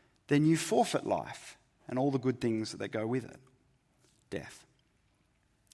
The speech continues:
But teaching also, secondly, the way out, a sacrifice to take your place. And that's how Jesus is described here, as a sacrifice. In fact, the real <laughs> sacrifice. All those others were just pictures, teaching them, pointing them to the one that would come, the one who would really,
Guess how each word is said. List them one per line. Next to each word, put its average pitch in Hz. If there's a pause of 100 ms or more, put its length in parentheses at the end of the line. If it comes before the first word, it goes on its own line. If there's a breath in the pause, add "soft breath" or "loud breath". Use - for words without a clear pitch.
(140)
But 131
teaching 135
also, 131
secondly, 117
the 107
way 98
out, 98 (580 soft breath)
a 113
sacrifice 123
to 113
take 127
your 131
place. 110
And 123
that's 139
how 135
Jesus 120
is -
described 117
here, 131
as 120
a 120
sacrifice. 131
In 123
fact, 127 (420 soft breath)
the 151
real 196
<laughs> -
sacrifice. 151
All 175
those 269
others 151
were 139
just 143
pictures, 151 (440 loud breath)
teaching 226
them, 131
pointing 208
them 127
to 156
the 156
one 180
that 196
would 185
come, 185
the 156
one 175
who 190
would 196
really, 190